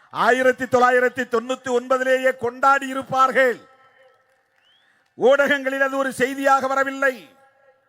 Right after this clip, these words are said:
வன்முறைத்தான் செய்தியாக வந்ததே தவிர,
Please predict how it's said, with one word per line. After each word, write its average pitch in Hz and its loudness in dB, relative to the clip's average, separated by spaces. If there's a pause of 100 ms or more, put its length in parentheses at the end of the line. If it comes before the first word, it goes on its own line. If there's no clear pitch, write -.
(240)
வன்முறைத்தான் 269 -2 (120)
செய்தியாக 254 -2
வந்ததே 233 -4
தவிர, 180 -4